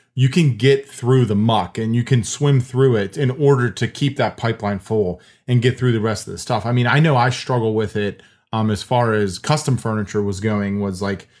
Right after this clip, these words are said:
there's so many inquiries coming in the door. I can't respond, uh, fast enough to get 'em all,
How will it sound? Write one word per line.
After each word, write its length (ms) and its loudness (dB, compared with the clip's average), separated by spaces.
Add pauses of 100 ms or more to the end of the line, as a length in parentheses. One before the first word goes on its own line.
(180)
there's 120 -2
so 200 4
many 160 6
inquiries 480 2
coming 240 2
in 60 0
the 60 0
door. 240 0
I 60 0
can't 260 -2
respond, 680 -2
uh, 240 0
fast 400 -2
enough 300 -4
to 80 -4
get 160 0
'em 100 0
all, 380 0